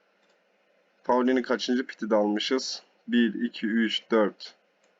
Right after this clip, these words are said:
beş, altı, yedi, sekiz, dokuz. Dokuzuncu piti de attı. Zaten onuncu piti de garanti veriyor. Bir tane daha Pauline istiyorum lütfen.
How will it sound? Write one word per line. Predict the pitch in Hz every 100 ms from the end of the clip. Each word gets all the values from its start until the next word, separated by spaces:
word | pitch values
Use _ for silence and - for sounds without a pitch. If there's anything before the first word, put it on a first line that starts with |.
| _ _ _ _ _ -
beş, | 110 98 -
altı, | 110 104 104
yedi, | 110 98
sekiz, | 98 101 - 117
dokuz. | 107 98 98 - - _ _ 113
Dokuzuncu | 104 113 117 123
piti | - - 110
de |
attı. | 120 104 - 123
Zaten | 120 123 131 123 101 _ -
onuncu | 127 131 127
piti | - -
de | 117
garanti | 120 113 117 113 123
veriyor. | 110 117 - _ - - _
Bir | 160 156
tane | 151 143
daha | 135 135
Pauline | 127 127 127 127
istiyorum | 123 120 110 113
lütfen. | 139 - 107